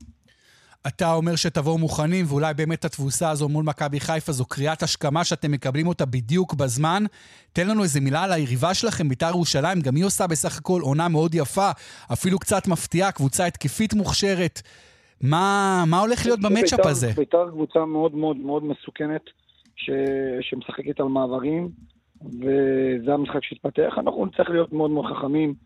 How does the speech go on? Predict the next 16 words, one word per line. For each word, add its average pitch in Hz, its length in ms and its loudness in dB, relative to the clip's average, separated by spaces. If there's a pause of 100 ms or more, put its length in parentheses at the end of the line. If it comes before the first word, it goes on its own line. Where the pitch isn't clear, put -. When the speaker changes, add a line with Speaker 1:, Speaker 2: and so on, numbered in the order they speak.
(500)
Speaker 2:
אה, 139 260 2
כדי 139 180 4
לנטרל 139 440 0
את 170 60 -4
זה. 180 180 2 (1080)
אה, 139 840 0
בית"ר 139 280 0
קבוצה 143 560 0 (380)
באמת 135 280 0
מצוינת, 147 420 0
ועשו 139 240 0
עבודה 143 320 0
אדירה 143 440 0
למחזור 139 480 0
הראשון 151 320 -4
שהם 143 160 -2